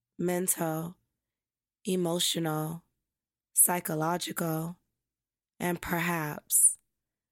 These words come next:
the worst of all, spiritual. There can be a combination of these types,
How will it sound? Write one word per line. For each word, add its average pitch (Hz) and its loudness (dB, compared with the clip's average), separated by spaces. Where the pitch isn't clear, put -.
the 185 0
worst 165 2
of 165 -2
all, 151 -4
spiritual. 160 0
There 196 0
can 196 -2
be 185 2
a 170 -2
combination 170 0
of 160 -2
these 156 2
types, 165 0